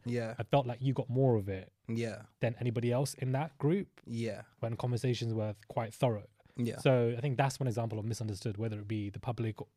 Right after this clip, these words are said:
Speaker 2: not more so the public, but even within your castmates, where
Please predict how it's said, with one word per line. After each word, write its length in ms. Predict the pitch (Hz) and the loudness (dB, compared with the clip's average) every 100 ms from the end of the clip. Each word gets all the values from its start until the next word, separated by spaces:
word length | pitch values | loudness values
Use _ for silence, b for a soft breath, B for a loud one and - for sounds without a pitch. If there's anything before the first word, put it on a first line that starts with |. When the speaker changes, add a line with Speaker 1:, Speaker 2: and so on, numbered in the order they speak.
| _ _ - | _ _ -4
Speaker 2:
not 240 | 139 175 | -2 0
more 120 | 147 | 0
so 100 | 143 | -2
the 60 | 123 | -2
public, 260 | 131 120 110 | -2 -2 -6
but 100 | 117 | -6
even 260 | 139 131 120 | -6 -4 -4
within 160 | 120 | -4
your 80 | 113 | -4
castmates, 560 | - 120 - 104 98 - b b b b b - | -4 -6 -6 -10 -10 -18 b b b b b -14
where 540 | - 113 104 95 92 | -4 -2 0 -4 -8